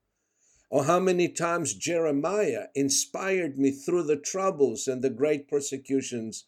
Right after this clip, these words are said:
he faced. What if they hadn't written those things down?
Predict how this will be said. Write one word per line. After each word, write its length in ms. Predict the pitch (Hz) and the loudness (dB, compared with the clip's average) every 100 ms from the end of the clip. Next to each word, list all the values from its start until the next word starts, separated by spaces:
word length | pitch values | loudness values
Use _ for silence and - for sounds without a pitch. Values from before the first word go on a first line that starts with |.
| _ _ _ | _ _ _
he 160 | 117 | -8
faced. 600 | 104 90 85 - - - _ _ _ _ _ _ _ _ _ _ _ _ _ | -6 -8 -10 -10 -14 -16 _ _ _ _ _ _ _ _ _ _ _ _ _
What 240 | - 196 220 | 0 0 2
if 200 | 226 - | 0 -2
they 280 | 185 185 165 | 2 2 4
hadn't 420 | 175 160 160 127 | 0 -2 -4 0
written 380 | 151 165 143 127 | 0 2 0 2
those 300 | 135 123 - | 2 2 -2
things 340 | 123 113 92 | -4 -4 -8
down? 400 | - 107 85 82 | -4 -4 -4 -14